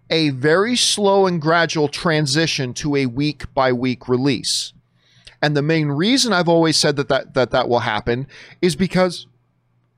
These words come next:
as a network, you are gonna get far more benefit from releasing week to week than dropping it all at once. Because, Rob, of course, the argument has always been,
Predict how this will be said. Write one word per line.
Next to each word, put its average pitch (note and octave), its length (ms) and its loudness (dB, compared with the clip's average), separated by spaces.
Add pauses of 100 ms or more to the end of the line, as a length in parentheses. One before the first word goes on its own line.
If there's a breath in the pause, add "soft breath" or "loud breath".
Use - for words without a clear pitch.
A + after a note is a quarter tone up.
(160)
as F#3 200 0
a E3+ 60 0
network, G3 500 0
you G#3 200 0
are A3+ 60 2
gonna G3 180 0
get E3 200 0
far A#3+ 680 2
more G#3 300 2
benefit E3 800 -2 (640 soft breath)
from F#3 280 0
releasing F3+ 520 2
week D#3 220 2
to D#3+ 120 -4
week D3 180 2
than C#3+ 120 -2
dropping C#3 320 0
it C3 60 2
all B2+ 160 4
at A#2+ 60 0
once. A#2 200 0
Because, C3 240 -4
Rob, E3+ 260 2
of D#3 100 -2
course, F#3 240 0
the E3+ 80 2
argument E3 260 2
has C#3 100 -2
always D3+ 260 2
been, G3 260 0